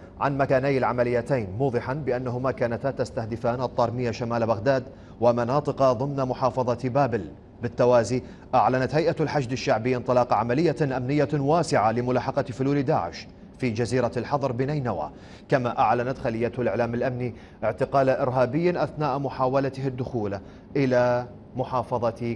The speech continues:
كركوك. معنا مراسل الميادين في بغداد صلاح الخزاعي لمتابعة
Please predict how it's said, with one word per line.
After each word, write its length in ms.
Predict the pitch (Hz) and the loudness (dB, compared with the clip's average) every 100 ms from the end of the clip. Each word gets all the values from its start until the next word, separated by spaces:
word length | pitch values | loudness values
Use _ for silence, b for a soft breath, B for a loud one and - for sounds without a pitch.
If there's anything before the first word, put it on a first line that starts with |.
| 117 | -2
كركوك. 440 | 135 - 143 - - - - - - - - - - - - - - - B B B B B B - | -2 -2 -6 -8 -20 -20 -20 -20 -20 -20 -20 -20 -20 -20 -20 -20 -20 -20 B B B B B B -2
معنا 560 | 123 131 135 135 135 131 | 2 2 2 2 2 2
مراسل 400 | 131 135 135 135 | 2 2 2 -2
الميادين 540 | 131 131 127 131 131 | 2 2 2 0 -4
في 160 | - 127 | -2 0
بغداد 480 | 120 110 139 131 | 0 2 2 2
صلاح 300 | - 135 131 | 2 0 0
الخزاعي 480 | 135 131 120 143 123 | -2 -4 0 0 2
لمتابعة 640 | 131 127 123 135 127 117 | -2 -4 0 0 2 0